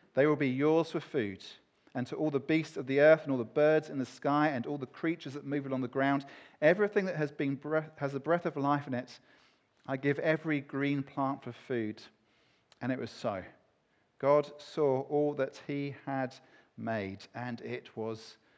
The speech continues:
very good. And there was evening, and there was morning, the sixth day.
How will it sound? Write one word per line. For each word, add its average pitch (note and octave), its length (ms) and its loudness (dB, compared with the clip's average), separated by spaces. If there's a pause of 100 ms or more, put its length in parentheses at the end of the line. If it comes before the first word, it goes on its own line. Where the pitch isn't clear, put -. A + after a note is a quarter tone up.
(300)
very G2 260 -12
good. - 280 -16 (1400)
And A2+ 100 -8
there A2 80 -6
was G#2+ 140 -6
evening, A#2 320 -4 (760)
and G#2+ 80 -8
there A2+ 80 -6
was G#2+ 140 -8
morning, A#2 480 -4 (840)
the A2 140 -12
sixth - 580 -8 (180)
day. G2+ 340 -10